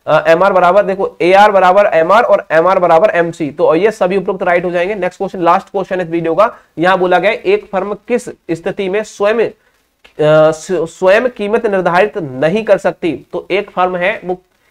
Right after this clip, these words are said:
किस स्थिति में स्वयं की जो कीमत है वो निर्धारित नहीं कर सकती? तो आप कहोगे वो होती है अल्प का, कह सकते हैं अल्प, अ, कह सकते हैं अल्पाधिकार जो होता है उसके position में जब आती है, अल्पाधिकार के position में आती है,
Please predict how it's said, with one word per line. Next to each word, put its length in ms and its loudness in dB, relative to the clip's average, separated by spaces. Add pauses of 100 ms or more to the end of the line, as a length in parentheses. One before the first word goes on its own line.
(120)
किस 240 -2
स्थिति 340 -6
में 160 -2
स्वयं 420 -2
की 120 -6
जो 100 -2
कीमत 380 -4
है 80 0
वो 140 -4
निर्धारित 500 -2
नहीं 220 -6
कर 100 -2
सकती? 480 -8 (280)
तो 140 -12
आप 180 4
कहोगे 400 0
वो 280 -2
होती 360 -2
है 220 -4
अल्प 240 -2
का, 280 0
कह 140 -4
सकते 240 -8
हैं 240 -6 (300)
अल्प, 300 2
अ, 120 -14
कह 380 0
सकते 120 -10
हैं 40 -12
अल्पाधिकार 600 0
जो 100 -4
होता 260 -2
है 220 -4
उसके 320 -6
position 420 -8
में 100 -6
जब 140 0
आती 200 -4
है, 60 -4
अल्पाधिकार 500 -4
के 100 -10
position 380 -10
में 80 -6
आती 240 -8
है, 180 -4